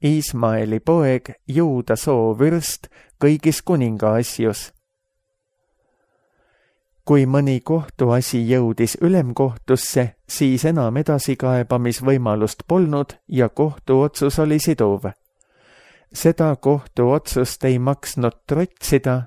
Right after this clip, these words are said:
nagu selgub järgnevatest salmidest kaksteist ja kolmteist. Aga mees, kes käitub ülbelt, kuulamata preestrit, kes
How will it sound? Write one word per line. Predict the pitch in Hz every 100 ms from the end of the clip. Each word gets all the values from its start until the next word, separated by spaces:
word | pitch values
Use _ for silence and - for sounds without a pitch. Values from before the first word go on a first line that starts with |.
| -
nagu | 139 127 123
selgub | - 143 123 107 110
järgnevatest | 117 143 170 139 135 131 - 123 - -
salmidest | 139 135 120 117 120 - - - -
kaksteist | 151 - - 143 143 139 - -
ja | 147 143
kolmteist. | 147 113 101 98 98 - - _ _ _ _ _ _ _ _ _ - - _ -
Aga | 139 123 110
mees, | 110 170 156 131 - -
kes | - 131 -
käitub | 135 135 - - 110 -
ülbelt, | 165 180 139 131 131 - - _ -
kuulamata | 185 180 160 120 113 - - 104
preestrit, | 117 147 147 - - 135 - - -
kes | 131